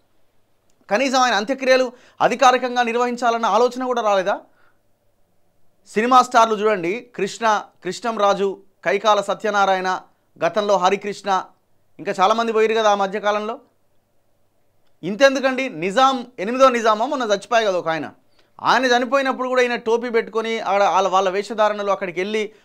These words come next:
వాళ్ళని పరామర్శించి ఆయన అంత్యక్రియల్ని అధికారిక లాంఛనాలతో నిర్వహించిండు.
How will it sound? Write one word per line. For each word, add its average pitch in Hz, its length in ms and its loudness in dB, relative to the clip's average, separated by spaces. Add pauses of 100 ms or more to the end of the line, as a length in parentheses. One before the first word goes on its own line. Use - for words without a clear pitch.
(120)
వాళ్ళని 190 460 0 (260)
పరామర్శించి 202 920 0
ఆయన 196 360 -4 (460)
అంత్యక్రియల్ని 220 540 -2
అధికారిక 240 500 4
లాంఛనాలతో 226 540 -2
నిర్వహించిండు. 151 560 -8